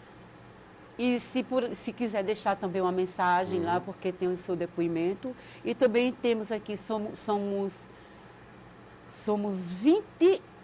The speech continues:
Speaker 1: vinte mães hoje, alunos de enfermagem
Speaker 2: Uhum.
Speaker 1: também, caminhando por todo lugar com esta pasta. Então, eu peço às, à população que quem assinou
Speaker 2: Uhum.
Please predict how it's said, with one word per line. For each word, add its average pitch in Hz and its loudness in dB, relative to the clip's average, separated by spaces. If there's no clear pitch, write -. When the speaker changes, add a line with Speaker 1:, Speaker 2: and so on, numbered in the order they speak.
Speaker 1:
vinte 330 4
mães 277 4
hoje, 208 2
alunos 262 6
de 214 -2
enfermagem 220 2
Speaker 2:
Uhum. 185 -8
Speaker 1:
também, 190 0
caminhando 302 8
por 277 0
todo 370 4
lugar 226 6
com 226 0
esta 262 2
pasta. 156 0
Então, 208 2
eu 226 6
peço 220 4
às, 226 0
à 190 8
população 208 -4
que 180 -10
quem 349 8
assinou 196 4
Speaker 2:
Uhum. 92 -10